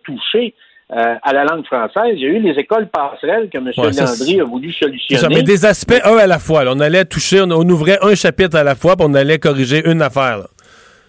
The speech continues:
Speaker 1: Sur la pointe des pieds. Alors,
Speaker 2: Ouais.
Speaker 1: aujourd'hui, c'est, c'est très différent. Moi, je veux pas repasser les mesures, Mario, parce que vous les,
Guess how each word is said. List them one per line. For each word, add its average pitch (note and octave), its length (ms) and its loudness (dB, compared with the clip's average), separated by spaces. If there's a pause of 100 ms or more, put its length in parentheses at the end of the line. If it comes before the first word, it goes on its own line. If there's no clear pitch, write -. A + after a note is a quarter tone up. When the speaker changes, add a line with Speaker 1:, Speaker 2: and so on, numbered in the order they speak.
(180)
Speaker 1:
Sur - 180 -6
la C#3 120 -2
pointe F#3 260 -2
des C#3 160 0
pieds. C3+ 340 -2 (880)
Alors, A2+ 280 0
Speaker 2:
Ouais. C#3+ 80 -2
Speaker 1:
aujourd'hui, D#3+ 600 -4
c'est, A#2+ 160 -6 (140)
c'est - 180 -8
très F3 300 -2
différent. G#2+ 420 -10 (460)
Moi, D4+ 180 0
je G#3+ 60 -4
veux F#3+ 120 0
pas C#4 160 -2
repasser A#3+ 440 -4
les G#3+ 120 -10
mesures, E3+ 380 -4
Mario, F3 400 -2
parce D3 220 -6
que D3+ 80 0
vous C3 100 -4
les, C3+ 180 -4